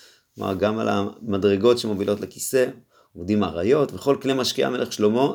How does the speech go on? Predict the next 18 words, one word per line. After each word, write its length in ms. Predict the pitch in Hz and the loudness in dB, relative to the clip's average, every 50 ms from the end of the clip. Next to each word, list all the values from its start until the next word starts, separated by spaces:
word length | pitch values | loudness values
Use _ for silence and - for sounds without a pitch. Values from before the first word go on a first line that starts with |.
| 143 | -4
זהב. 440 | 113 87 87 90 92 95 98 82 73 - - - - - _ - - | -6 -4 -2 2 4 4 4 4 2 -4 -12 -20 -20 -20 _ -20 -4
וכל 240 | - - 123 127 117 | 2 4 4 4 4
כלי 140 | - 123 120 | 4 2 2
בית 220 | 117 120 120 120 | 4 2 2 2
יער 180 | 123 123 120 120 | 4 4 4 6
הלבנון, 500 | 117 113 110 104 110 117 131 143 156 147 | 6 4 2 2 2 2 4 4 4 2
זהב 280 | 107 82 90 92 101 95 | 0 0 2 2 2 2
סגור. 400 | - - 101 95 95 90 80 - - | 0 -2 -2 0 0 0 -2 -2 0
אין 220 | 165 156 165 151 - | 0 0 0 0 -2
כסף, 480 | - 151 156 143 - - - 85 - - | 0 0 0 0 -2 -4 -6 -8 -8 -4
לא 220 | 101 113 131 147 | 0 2 2 2
נחשב 360 | 151 147 139 - - - 143 123 | 2 0 -2 -2 0 0 0 0
בימי 220 | 120 120 117 117 | 0 0 -2 -2
שלמה 280 | 110 - 113 - 113 107 | -4 -4 -4 -4 -2 -2
למאומה. 460 | 104 98 98 95 101 110 110 95 78 - - - - - - - _ _ _ _ | -2 -2 0 0 0 2 0 0 -2 -6 -12 -20 -20 -20 -20 -20 _ _ _ _
כן, 160 | - 117 123 | -4 -4 -2
השתמשו 480 | 120 117 - - 120 101 - 139 131 113 | -4 -4 -6 -8 -8 -4 0 0 2 4
רק 160 | 120 127 123 | 4 4 4